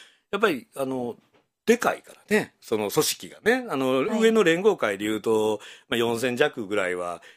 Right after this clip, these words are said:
Speaker 1: えー、店舗さん、京都府で入ってるから、それの、まあ、団体割引が効くので、えー、火災保険も意外とね、えー、安いんですよ。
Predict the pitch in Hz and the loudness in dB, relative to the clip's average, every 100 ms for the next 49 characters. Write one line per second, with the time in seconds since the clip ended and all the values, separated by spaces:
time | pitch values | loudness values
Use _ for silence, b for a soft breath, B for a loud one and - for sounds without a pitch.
0 | B 101 92 123 107 95 90 90 - 95 | B -6 0 -2 -2 -6 -6 -6 -6 -4
1 | 123 113 101 90 80 95 - 104 110 92 | 0 0 0 -4 -4 -6 -4 -8 -6 -6
2 | 90 92 B B - 165 220 220 220 214 | -6 -10 B B -6 0 2 2 2 0
3 | 202 b b 170 135 175 170 175 165 165 | -2 b b -4 0 -2 0 0 0 2
4 | 170 170 165 160 170 165 160 160 160 156 | 2 0 -4 -10 -8 -6 -4 -4 -4 -6
5 | 156 156 151 - 160 175 156 92 95 127 | -6 -4 -4 -4 -16 -10 -8 -6 0 0
6 | 90 - b b b - 110 104 104 98 | -2 -10 b b b -4 -2 0 -2 -4
7 | 98 95 92 _ _ _ - 160 202 208 | -6 -12 -16 _ _ _ -10 -2 0 0
8 | 220 240 185 202 208 208 202 196 185 170 | -2 0 -2 -2 -4 0 0 0 -2 -2
9 | 175 - _ _ _ _ _ - 113 113 | -6 -12 _ _ _ _ _ -10 -6 -6
10 | 107 104 101 95 95 _ _ 170 180 139 | -6 -8 -12 -16 _ _ _ -2 -2 -2
11 | 87 67 - | -12 -18 -20